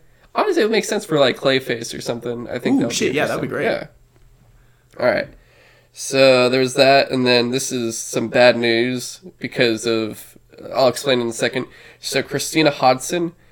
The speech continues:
Speaker 1: she's, I believe, been writing Birds of Prey and Bumblebee. She may be the new flight, the writer on Flash, and then Andy Muschietti, who direct, directed It One and now It Two.
Speaker 2: The, the Flash movie or the
Speaker 1: Yes,
Speaker 2: show?
Speaker 1: the Flash movie.
Speaker 2: Okay.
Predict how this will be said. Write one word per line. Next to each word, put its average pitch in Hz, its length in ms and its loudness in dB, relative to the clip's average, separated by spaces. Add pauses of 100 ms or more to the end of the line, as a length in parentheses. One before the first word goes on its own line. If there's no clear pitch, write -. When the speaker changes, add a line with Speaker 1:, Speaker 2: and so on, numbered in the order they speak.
(120)
Speaker 1:
she's, 135 640 -4
I 127 60 -6
believe, 143 460 -2
been 135 120 -2
writing 120 280 0
Birds 123 200 -4
of - 80 -20
Prey 123 180 0
and 107 140 -4
Bumblebee. 123 440 -2 (300)
She - 220 -6
may 135 120 2
be 135 120 -4
the 127 120 -4
new 127 120 -2
flight, 123 380 -2 (180)
the 110 300 0
writer 117 240 0
on 104 120 -6
Flash, 135 680 0 (160)
and 120 180 -2
then 117 260 -2
Andy 127 380 2
Muschietti, 120 580 -2
who 117 400 -6 (360)
direct, 123 500 -2 (420)
directed - 420 -4
It 131 240 -2
One 120 280 0
and 117 120 -2
now 98 200 -2 (120)
It 110 200 -4
Two. 113 420 -4 (180)
Speaker 2:
The, 127 280 -6
the 135 80 -4
Flash 127 540 -2
movie 143 500 -2
or 139 60 -2
the - 100 -6
Speaker 1:
Yes, 120 280 2
Speaker 2:
show? - 60 -6
Speaker 1:
the 135 80 0
Flash - 460 2 (280)
movie. 127 420 -4 (260)
Speaker 2:
Okay. 110 320 -8